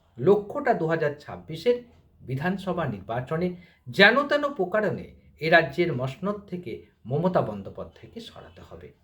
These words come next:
লক্ষ্য কিন্তু একটা, পরিকল্পনা কিন্তু আর কারো নয়, পরিকল্পনা হচ্ছে বিজেপির। একথা বলতে আমাদের দ্বিধা নেই যে দি-, বিজেপি দল সব রাজ্যেতেই এই ধরনের কাজ। বিধানসভা নির্বাচন এসে যাওয়ার পর একাধিক রাজনৈতিক দলের জন্ম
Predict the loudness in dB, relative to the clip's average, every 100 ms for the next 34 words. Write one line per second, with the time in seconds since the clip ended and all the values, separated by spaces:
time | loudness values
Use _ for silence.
0 | _ 2 2 2 -12 -10 -12 -12 -16 -18
1 | _ -14 -14 _ _ _ _ 6 6 8
2 | 6 6 2 0 -2 -6 -8 -12 -6 -6
3 | -6 -10 -12 -10 -10 -6 0 0 2 0
4 | 0 -8 -8 -10 -8 -10 -8 -14 -20 -20
5 | _ _ _ _ _ -20 -10 0 2 4
6 | 2 2 2 2 2 0 -4 -6 -6 -6
7 | -6 -10 -14 -20 _ _ -4 -4 -6 -14
8 | -12 0 2 2 0 -2 -2 0 0 0
9 | -4 -10 0 2 4 2 0 0 -4 -4
10 | -2 -2 -2 -2 -2 -2 -4 -6 -6 -6
11 | -6 -2 -2 0 0 2 2 0 0 -2
12 | -4 -8 -8 -8 -6 -6 -6 -4 -4 -6
13 | -20 -20 0 4 6 6 4 4 6 6
14 | 4 -2 -4 -4 -2 -2 -4 -8 -14 -14